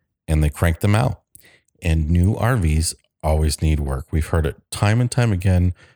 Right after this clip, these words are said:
from many of our friends, from many fellow R Vers at campgrounds.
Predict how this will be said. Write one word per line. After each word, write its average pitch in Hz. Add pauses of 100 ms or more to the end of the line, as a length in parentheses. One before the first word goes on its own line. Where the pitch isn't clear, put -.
(140)
from 76
many 104
of 95
our 95
friends, 101
from 73
many 101
fellow 92
R 82
Vers 82
at -
campgrounds. 76